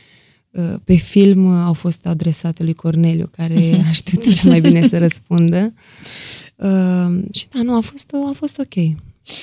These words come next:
Speaker 2: Dacă
Speaker 1: Ai
Speaker 2: ar fi
Speaker 1: pregătit
Speaker 2: să
Speaker 1: o vreo întrebare grea
Speaker 2: Nu, nu,
Speaker 1: pentru
Speaker 2: nu, dar
Speaker 1: mine?
Speaker 2: vreau să... Uite, de exemplu, dacă ar fi să faci o descriere a filmului, astfel încât, nu știu, să inviți pe oameni în sală să, să vadă acest film, dar să nu le spunem chiar tot despre subiect, cum, ce le-ai spune despre acest film?
Speaker 1: Um,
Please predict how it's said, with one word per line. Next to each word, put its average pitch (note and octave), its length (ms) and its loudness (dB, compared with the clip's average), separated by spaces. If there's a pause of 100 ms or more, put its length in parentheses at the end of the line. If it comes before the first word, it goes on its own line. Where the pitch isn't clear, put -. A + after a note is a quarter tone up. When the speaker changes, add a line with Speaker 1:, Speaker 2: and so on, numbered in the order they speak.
(160)
Speaker 2:
Dacă - 180 4
Speaker 1:
Ai A#3 60 4
Speaker 2:
ar F#3 60 4
fi - 60 0
Speaker 1:
pregătit F3+ 340 4
Speaker 2:
să F#3 60 0
Speaker 1:
o - 20 2
vreo F3 120 0
întrebare F3 360 6
grea A#3+ 200 8
Speaker 2:
Nu, C4 60 6
nu, C#4 120 6
Speaker 1:
pentru C4+ 200 6
Speaker 2:
nu, - 60 6
dar - 120 6
Speaker 1:
mine? A#3 120 6
Speaker 2:
vreau A#3+ 180 2
să... C4 340 0
Uite, A#3+ 180 0
de F#3+ 80 0
exemplu, A3 280 0
dacă G3+ 200 0
ar F#3 80 2
fi A3 120 -2
să G#3 120 -2
faci G3+ 240 0
o F#3+ 120 2
descriere E3+ 540 4
a D3+ 40 2
filmului, D3 460 0
astfel E3+ 220 0
încât, D#3+ 240 0
nu D#3+ 80 0
știu, D3 160 -6
să D3+ 120 -4
inviți D#3 340 -2
pe E3 100 -2
oameni D#3 380 -2
în D#3 60 -2
sală D#3+ 320 -4
să, C#3+ 320 -6
să D3+ 140 -6
vadă D#3+ 220 -2
acest D#3 280 -4
film, F#3 140 -2
dar F#3 180 0 (240)
să - 120 -2
nu G3+ 80 6
le G#3+ 80 6
spunem F3+ 260 0
chiar E3 220 0
tot F3 140 -2
despre E3 280 -2
subiect, F3 480 0 (440)
cum, A#3 540 6
ce C4 120 0
le-ai B3 120 4
spune E3+ 280 2
despre D3+ 260 -2
acest D3 280 -4
film? C3 240 -6 (680)
Speaker 1:
Um, G3+ 600 0